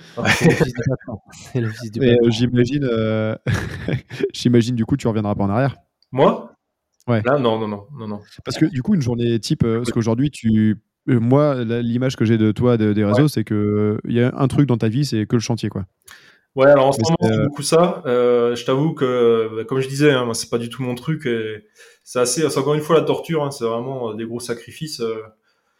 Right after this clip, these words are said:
Speaker 1: ça me fait chier de faire ça, mais, euh, mais bon, là, maintenant, je suis vraiment, euh,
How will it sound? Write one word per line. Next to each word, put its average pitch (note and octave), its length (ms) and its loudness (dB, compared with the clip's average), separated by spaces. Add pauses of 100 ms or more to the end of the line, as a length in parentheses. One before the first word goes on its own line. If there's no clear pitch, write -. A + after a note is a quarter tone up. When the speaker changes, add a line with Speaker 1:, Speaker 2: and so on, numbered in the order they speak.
(140)
Speaker 1:
ça - 140 -12
me A2+ 60 -8
fait C3 100 -6
chier E3 180 -2
de - 60 -4
faire C#3+ 160 2
ça, D#3+ 180 4
mais, D#3 160 2
euh, A#2 720 4
mais B2+ 100 -2
bon, D#3 200 2
là, D3+ 140 6
maintenant, D3 300 2
je F3 100 -2
suis B2+ 180 -4
vraiment, B2 760 2
euh, G2+ 60 -6